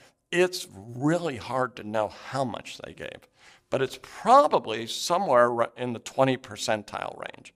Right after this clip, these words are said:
Money. And, uh, I, as I said, we're not under that covenant. We're not required to tithe today, but we have the opportunity, right, the joy of giving sacrificially and generously.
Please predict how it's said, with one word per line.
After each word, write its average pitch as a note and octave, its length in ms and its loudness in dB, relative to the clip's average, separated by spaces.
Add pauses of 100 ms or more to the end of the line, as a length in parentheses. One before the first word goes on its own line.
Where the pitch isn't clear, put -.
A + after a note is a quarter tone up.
(100)
Money. C3 220 0 (640)
And, - 320 0
uh, - 280 -4
I, - 180 2 (100)
as B2 200 2
I B2 80 0
said, A2+ 400 0
we're G2 100 -10
not A#2 260 4
under C3+ 240 0
that A#2+ 220 0
covenant. B2 460 -2 (680)
We're G2+ 120 -8
not A2 240 -2
required C3 680 6
to B2 60 -12
tithe A#2+ 440 2
today, A2+ 500 -2 (500)
but C3+ 180 8
we C3 80 6
have B2+ 160 6
the B2+ 160 -6
opportunity, C3 1000 2 (560)
right, B2 320 -4
the A2+ 100 -6
joy A#2+ 800 -2 (160)
of - 200 -6
giving A2 360 -2
sacrificially C3 1120 -2
and A2+ 140 -6
generously. A2+ 720 -4